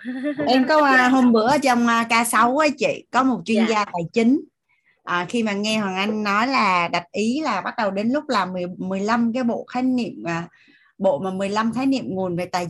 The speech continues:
Speaker 2: chính á, thì,
Speaker 1: Dạ.
Speaker 2: à, bạn đó cũng ở trong Mentor ba thì, à, thì đang giúp đỡ Hoàng Anh.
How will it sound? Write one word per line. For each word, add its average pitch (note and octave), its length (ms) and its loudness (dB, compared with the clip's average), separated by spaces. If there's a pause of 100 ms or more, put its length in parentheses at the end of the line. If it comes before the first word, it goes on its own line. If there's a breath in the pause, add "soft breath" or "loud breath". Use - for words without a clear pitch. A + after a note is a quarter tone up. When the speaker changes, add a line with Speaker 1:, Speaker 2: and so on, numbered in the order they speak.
Speaker 2:
chính C4 300 4
á, - 60 -14 (600)
thì, G3+ 80 -2
Speaker 1:
Dạ. G3+ 160 0
Speaker 2:
à, A3 100 2
bạn F#3 320 -4
đó C4+ 140 2
cũng B3 140 -2
ở A3+ 120 0
trong A3 240 0
Mentor G#3+ 400 -2
ba G#3 380 0 (160)
thì, F3+ 240 -4
à, E3+ 220 -4
thì F3 100 -6
đang G3+ 240 -2
giúp A3+ 140 -4
đỡ - 220 -2
Hoàng G#3+ 240 -2
Anh. G3 300 -4